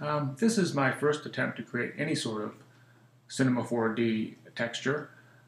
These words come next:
Um, and specifically, I set out to see what we could do to leverage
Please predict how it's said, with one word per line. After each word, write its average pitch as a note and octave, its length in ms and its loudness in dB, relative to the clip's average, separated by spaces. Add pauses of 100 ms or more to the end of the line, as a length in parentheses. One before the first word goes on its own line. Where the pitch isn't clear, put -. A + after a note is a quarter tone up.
(340)
Um, A#2+ 300 0
and C#3 220 4
specifically, C#3+ 500 2
I B2 100 6
set B2+ 240 6
out - 280 2
to A#2+ 520 4 (760)
see - 180 0
what C#3+ 160 6
we C3+ 100 8
could C3+ 160 6
do B2+ 200 6
to A#2+ 160 0
leverage B2+ 560 4